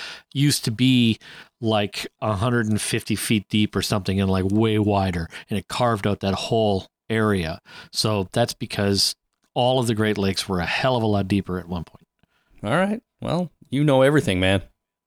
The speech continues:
Speaker 1: I've taken tours in the Soo of various things, like the mall and the hydroelectric <laughs> dam, and, uh, I know where the hills came from in the Soo.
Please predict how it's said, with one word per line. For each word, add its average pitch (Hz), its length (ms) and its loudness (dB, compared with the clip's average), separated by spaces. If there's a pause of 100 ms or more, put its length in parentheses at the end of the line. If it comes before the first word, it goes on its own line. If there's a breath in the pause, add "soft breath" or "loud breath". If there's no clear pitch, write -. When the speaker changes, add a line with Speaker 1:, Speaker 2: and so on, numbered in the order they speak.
(320)
Speaker 1:
I've 131 260 0
taken 131 440 0
tours 135 500 2
in 107 240 -2
the 101 60 0
Soo 113 540 2 (400 loud breath)
of 95 80 -10
various 131 600 0
things, 104 680 -2
like 101 260 -2
the 95 140 -4
mall 135 580 2
and 104 340 0
the 95 220 -2
hydroelectric 113 680 -4 (120)
<laughs> - 140 -20
dam, 151 380 2 (460 loud breath)
and, 101 600 -2 (200)
uh, 95 680 -4
I 107 160 -4
know 113 180 2
where 110 220 2
the 104 100 0
hills 185 380 2
came 85 220 -8
from 87 260 -6
in 85 100 -8
the 82 60 -10
Soo. - 220 -6